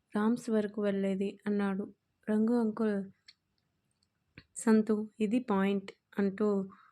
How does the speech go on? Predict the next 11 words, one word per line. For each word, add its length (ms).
రంగు 200
అంకుల్ 340
వైపు 460
చూశాడు 380
వెటకారంగా. 680
సిద్ధు, 400
"అందుకే 460
రామ్ 240
గురించి 400
గుడ్ 260
న్యూస్ 220